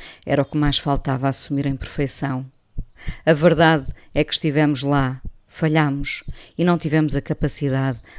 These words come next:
ou não quisemos assumir que estávamos a perder o brilho. Agora percebo que falhei muitas vezes. Precisei do tempo e de pensar alto, procurando respostas para os outros,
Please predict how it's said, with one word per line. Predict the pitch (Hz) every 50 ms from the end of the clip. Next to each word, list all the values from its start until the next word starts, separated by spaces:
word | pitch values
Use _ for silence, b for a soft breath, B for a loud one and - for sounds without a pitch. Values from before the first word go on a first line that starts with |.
| B B
ou | - 156 165
não | 170 180 190
quisemos | - - 170 143 123 151 151 151 139 123
assumir | 139 123 - - - 147 143 139 135 131 B B B B B
que | _ -
estávamos | - - - 156 143 147 143 147 127 123
a | 143
perder | - - 139 131 139 143 135
o | 139
brilho. | 127 139 143 135 127 120 127 123 127 - - - - _ _ _ - - - _ _ _ _ _ _ _ _ _ _ _ _ _ - - - _ -
Agora | 160 165 196 208 208 196
percebo | - - - - - 160 147 127 131
que | - - -
falhei | - 147 135 135 135 131
muitas | 135 127 - 147 139 120
vezes. | 120 123 135 131 120 110 - - - - - - B B B B B B B B
Precisei | - - - 185 160 170 175 165
do | 151 165
tempo | 151 - - 160 151 151 151 - - -
e | - 160
de | 151 -
pensar | - - 151 147 - - 143 139
alto, | 139 135 135 131 - - - - b b b b b b _
procurando | - 151 - - - 143 151 151 147 139 135 123
respostas | 120 - 131 - - - 151 143 135 - 139 135
para | - - - 135
os | 135 127 127
outros, | 147 151 139 - - 143 - - -